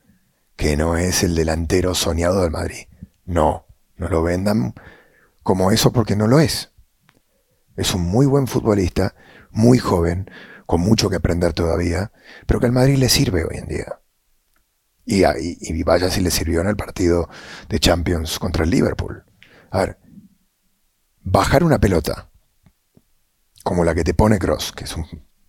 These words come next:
una obra de arte, pero teniendo la estatura que tiene Vinicius, metiéndose entre los dos centrales,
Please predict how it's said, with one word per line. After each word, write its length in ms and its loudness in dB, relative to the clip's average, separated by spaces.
una 200 0
obra 240 2
de 140 2
arte, 260 -2
pero 360 -4
teniendo 360 4
la 100 4
estatura 440 2
que 80 0
tiene 680 -2
Vinicius, 680 -2
metiéndose 640 2
entre 160 0
los 100 0
dos 140 0
centrales, 640 -2